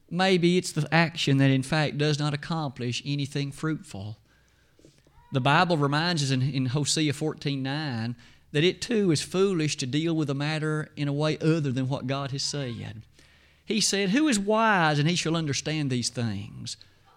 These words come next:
Prudent, and he shall know them, for the ways of the Lord are right, and the just shall walk therein,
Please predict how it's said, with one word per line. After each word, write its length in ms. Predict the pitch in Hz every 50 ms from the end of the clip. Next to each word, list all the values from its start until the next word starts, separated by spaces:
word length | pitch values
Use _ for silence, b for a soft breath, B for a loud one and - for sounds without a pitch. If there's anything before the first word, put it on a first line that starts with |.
| b b -
Prudent, 440 | - 156 156 185 220 180 160 127 131
and 80 | 123
he 100 | 151 160
shall 160 | 147 - 156
know 260 | 160 175 190 208 208 180
them, 200 | 170 170 165 147
for 100 | 160 147
the 80 | 143
ways 380 | 143 156 196 240 302 277 214 202
of 60 | 175
the 60 | 180
Lord 220 | 185 214 262 254 214
are 120 | 208 214
right, 580 | 226 254 269 277 269 233 160 131 120 120 - - B B B B
and 120 | 175 165
the 80 | 160 147
just 380 | 139 175 208 254 269 254 -
shall 160 | - 190 175
walk 280 | 156 165 170 165 - 151
therein, 760 | 143 139 135 127 131 135 165 185 175 135 113 113 123 123